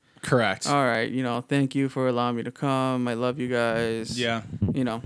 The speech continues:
Speaker 1: But it's almost like the crowd, it's like the crowd's responsibility too, because Callahan is always been a heel, but people just love him. Like,
Speaker 2: Yeah.
Speaker 1: they love,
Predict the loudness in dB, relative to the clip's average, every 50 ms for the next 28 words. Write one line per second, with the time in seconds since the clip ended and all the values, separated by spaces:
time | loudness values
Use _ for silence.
0 | -12 -6 4 6 6 6 8 6 6 8 8 6 6 6 6 6 6 4 4 6
1 | 4 4 6 4 4 2 2 2 2 2 0 4 4 6 8 8 8 8 4 0
2 | 0 0 0 0 0 2 2 4 4 4 4 4 4 4 4 2 2 4 4 4
3 | 6 4 2 -2 -4 -10 _ _ _ 0 4 6 6 6 8 6 6 6 6 4
4 | 0 -2 -6 _ _ _ _ _ _ _ -2 0 0 0 -2 -2 0 2 2 2
5 | 2 0 0 0 0 2 2 4 4 6 6 4 2 0 -4 _ _ _ _ -2
6 | 0 2 6 6 6 6 4 0 0 -2 -2 0 2 4 6 6 4 4 2 -4
7 | -8 -8 -8 -10 -12 -16 _ _ _ _ _ _ _ _ _ _ 2 4 6 6
8 | 6 4 2 2 4 6 8 10 10 8 6 4 -4 -12